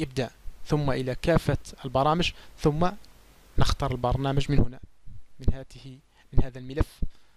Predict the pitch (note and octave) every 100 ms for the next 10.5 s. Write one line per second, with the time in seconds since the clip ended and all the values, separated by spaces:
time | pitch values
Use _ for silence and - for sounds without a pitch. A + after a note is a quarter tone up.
0 | _ - D#3+ C#3+ C3 G#2+ A2 - - -
1 | - - - - - C#3+ D3 D3 C#3 D3+
2 | D3+ D3 - B2+ A2 - - - - -
3 | - - _ _ _ _ _ _ _ _
4 | _ _ _ _ - - - - F3+ F3+
5 | F3 F3 - - F3+ E3+ - F#3+ A3+ B3+
6 | F3 D3+ D3+ - D3+ D3+ - D#3 D3 D3
7 | G3 - - - - - - - - -
8 | - - - D#3+ D3+ C#3 - - - _
9 | - - C3+ - D#3+ - - - C3 A#2+
10 | - F#3 - - -